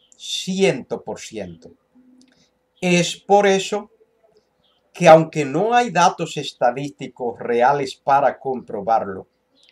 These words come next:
pienso que entre los miembros de la Iglesia Adventista del Séptimo Día hay un alto por ciento de problemas mentales.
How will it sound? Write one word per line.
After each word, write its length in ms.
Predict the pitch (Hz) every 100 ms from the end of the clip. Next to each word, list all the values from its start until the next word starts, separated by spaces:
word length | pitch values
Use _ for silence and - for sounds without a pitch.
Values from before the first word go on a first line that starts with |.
| _ _ _ _ _ _ _
pienso 800 | 185 180 196 214 - 180 - _
que 560 | 147 135 123 104 98 _ _ _ _ _ _
entre 320 | 175 156 143
los 180 | 131 120
miembros 460 | 120 139 196 214 196
de 80 | 156
la 140 | 143
Iglesia 480 | 135 139 151 151 139
Adventista 480 | - 123 - 135 131
del 100 | -
Séptimo 380 | 127 131 123
Día 320 | 110 113 120 - _ _ _ _ _ _ _ _ _ _ _ _ _ _ -
hay 260 | 170 175
un 420 | 170 156 143 131 - _
alto 640 | 147 180 196 180 - 156 -
por 260 | 131 113 -
ciento 800 | - 139 127 110 95 - 110 - _ _ _ -
de 260 | 95 139
problemas 920 | 131 123 123 123 120 120 117 117 - 110
mentales. 1000 | 117 117 110 101 110 98 95 92 -